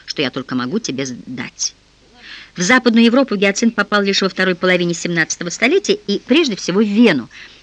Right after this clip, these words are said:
которая в то время имела наиболее близкие отношения с Востоком. Но здесь он возделывался и составлял достояние лишь немногих завзятых любителей садоводства.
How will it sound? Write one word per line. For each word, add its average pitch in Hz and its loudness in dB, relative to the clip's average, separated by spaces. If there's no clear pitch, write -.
которая 196 2
в - -6
то 202 0
время 262 6
имела 226 4
наиболее 294 4
близкие 214 0
отношения 143 0
с - -6
Востоком. - -10
Но 131 -2
здесь 269 2
он 339 2
возделывался 269 2
и 226 0
составлял 208 0
достояние 240 2
лишь 247 0
немногих 196 2
завзятых 185 0
любителей 208 -2
садоводства. 202 -4